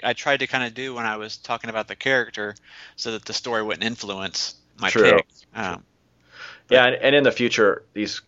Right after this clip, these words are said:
Speaker 2: characters are gonna be reoccurring more often than they did this year, so.
Speaker 1: Right.
Speaker 2: So one bad Joker story doesn't mean the Joker as a character is a bad villain, but
Speaker 1: Who's the Joker?
Speaker 2: Oh, true. I don't know. Just some, you know, some Joker.
Speaker 1: Or,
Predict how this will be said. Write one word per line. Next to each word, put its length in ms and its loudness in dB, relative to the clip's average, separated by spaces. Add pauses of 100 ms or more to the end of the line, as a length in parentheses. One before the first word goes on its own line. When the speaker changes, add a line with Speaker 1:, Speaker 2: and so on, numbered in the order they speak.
Speaker 2:
characters 460 0
are 40 -8
gonna 160 -6
be 120 -6
reoccurring 500 -2
more 160 -2
often 260 -2
than 120 -6
they 100 -2
did 180 0
this 200 0
year, 180 2
so. 320 2 (100)
Speaker 1:
Right. 300 2 (600)
Speaker 2:
So 200 4
one 220 4
bad 240 6
Joker 240 2
story 260 2
doesn't 220 0
mean 140 -6
the 60 -6
Joker 320 2
as 140 -2
a 20 -10
character 320 -2
is 120 -6
a 40 -12
bad 220 2
villain, 300 -2 (240)
but 140 2
Speaker 1:
Who's 160 -14
the 40 -20
Joker? 320 -6 (480)
Speaker 2:
Oh, 200 8
true. 360 -2 (420)
I 60 4
don't 120 6
know. 200 -4 (160)
Just 180 0
some, 200 4
you 80 2
know, 260 4
some 220 2
Joker. 440 2 (300)
Speaker 1:
Or, 100 2